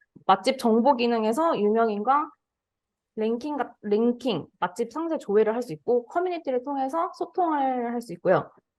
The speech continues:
그다음에 기본적인 회원 관리, 관리자, 게시판 시스템이 있습니다. 맛집 정보 시스템이 저희 인덱스에 나오는 페이지인데 여-, 유명인 맛집 조회를 맛집 정보 시스템에서 편하게 하실 수 있고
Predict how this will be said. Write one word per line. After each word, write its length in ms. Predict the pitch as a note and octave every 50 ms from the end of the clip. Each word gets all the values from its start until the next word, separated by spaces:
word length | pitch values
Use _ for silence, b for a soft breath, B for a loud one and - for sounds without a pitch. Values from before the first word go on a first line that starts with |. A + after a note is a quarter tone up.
| _ _
그다음에 560 | _ A3 G3 G3 F#3 F3+ F#3 A3 C4 D4 D#4+ E4
기본적인 580 | D#4+ - A#3 A3 C4 B3+ A#3 A3 G3+ G3+ A3 A#3
회원 200 | D4+ D4+ D4 C4
관리, 440 | A3 F#3+ G3 A3 C4+ D#4 E4 E4 -
관리자, 520 | - F3 F3+ E3+ E3 E3 - C4 E4 - _ _ _ _ _
게시판 600 | - F#3+ F#3+ A3 G#3+ - - G3+ G3 F#3 F3+ F#3+
시스템이 460 | F#3+ - A#3+ A#3+ - - G3+ F3 E3
있습니다. 480 | D3+ - - D#3 C#3+ C3+ - - - - _ _ _ _ _ _ _ _ _ _ _ _
맛집 340 | - A3 G#3+ A3 - C#4+ -
정보 300 | - A#3+ A#3 A#3+ B3 C#4+
시스템이 680 | D#4+ - D#4 D#4 D#4+ D4+ _ D4+ D4 C4+ C4 B3+ B3+ B3
저희 420 | B3+ G#3 F#3+ G3 G3 G3 F#3+ F#3+ F#3+ -
인덱스에 640 | G#3 G#3+ A3+ A3 C4 C4 - - A3+ A3+ G#3+ G#3
나오는 680 | F#3 F3+ E3 E3 E3+ F3 F3 E3+ F3+ F#3+ G3 F3 D3 - - _ _ _
페이지인데 580 | - D4+ D4 C#4+ C#4+ G#3 G#3+ A3+ B3+ C4 G#3 -
여-, 80 | G3 G3 - C4+
유명인 380 | C4+ C4 C4 C4+ C4+ C4 A#3+
맛집 280 | G#3+ F#3+ - - A#3+ A#3
조회를 440 | - A#3 A#3 A#3 A3 G#3 A3+ A3+ F#3+
맛집 260 | F#3 F3+ - A3+ G#3+
정보 260 | - G3+ G3+ G#3+ A3+
시스템에서 600 | A#3 C4 C4 B3+ - - A#3+ A3 A3 A3+ D#4 D#4+
편하게 380 | D#4+ - D#4 D4 D4 C#4+ C4+ C4+
하실 300 | C4+ C#4+ D4 C4+ D4+ C#4
수 140 | - -
있고 420 | E3+ D#3 _ - A#3+ A#3 E3 -